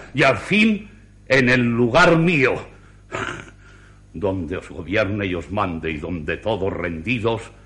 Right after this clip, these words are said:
la obediencia le juréis, pues con aquesto consigo tres cosas,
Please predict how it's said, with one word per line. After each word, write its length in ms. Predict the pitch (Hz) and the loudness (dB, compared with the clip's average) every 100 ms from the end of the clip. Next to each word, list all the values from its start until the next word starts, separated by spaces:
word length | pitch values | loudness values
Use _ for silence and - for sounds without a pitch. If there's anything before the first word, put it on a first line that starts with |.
| - | -12
la 200 | 90 101 | -2 0
obediencia 640 | 82 85 85 123 127 107 117 | 0 -2 0 2 2 0 2
le 120 | 117 | 0
juréis, 380 | - 110 110 - | 0 -2 -2 0
pues 180 | 123 - | -4 -2
con 180 | 123 | 0
aquesto 520 | 107 - 135 135 139 - | 0 0 -2 -2 -2 0
consigo 720 | 123 101 - 139 135 143 - | -2 -2 -2 -2 0 -2 -2
tres 380 | 131 156 - | -2 -2 -4
cosas, 640 | - - 156 - 101 87 | -14 -4 -2 0 -2 -6